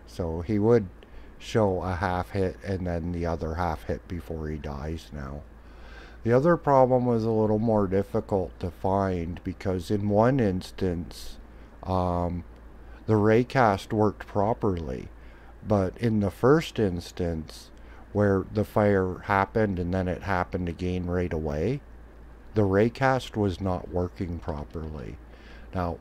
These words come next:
the entire script is exactly the same, and the problem is actually with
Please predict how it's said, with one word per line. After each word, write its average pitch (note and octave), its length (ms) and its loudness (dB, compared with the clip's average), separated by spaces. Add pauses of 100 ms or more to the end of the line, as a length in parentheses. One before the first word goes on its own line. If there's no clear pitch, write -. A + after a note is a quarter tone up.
(140)
the A#2+ 280 4 (200)
entire B2+ 560 4
script - 520 -2
is F#2 560 -2 (120)
exactly G2+ 720 0
the E2 180 -4
same, D#2+ 580 -2 (520)
and G2+ 260 2
the G#2 60 2
problem A#2+ 540 2
is G#2+ 240 0
actually G#2 600 0
with G2 200 2